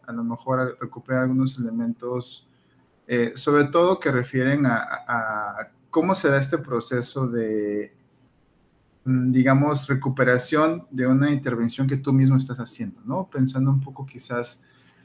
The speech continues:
no sé, desde la investigación a acción, por ejemplo, ¿no? Debido al involucramiento que tú tienes.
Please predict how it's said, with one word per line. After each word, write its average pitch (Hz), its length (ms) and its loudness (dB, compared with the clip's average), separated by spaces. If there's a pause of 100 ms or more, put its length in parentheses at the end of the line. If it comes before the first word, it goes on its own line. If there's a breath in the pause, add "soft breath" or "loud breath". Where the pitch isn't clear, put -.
(220 soft breath)
no 240 100 4
sé, 135 280 8
desde 120 240 0
la 117 100 4
investigación 117 640 2
a 123 40 2
acción, 139 540 4
por 117 180 -2
ejemplo, 127 600 2
¿no? 143 420 -2
Debido 120 320 0
al 123 100 2
involucramiento 113 760 -4
que 104 100 -16
tú - 160 -20
tienes. 131 800 2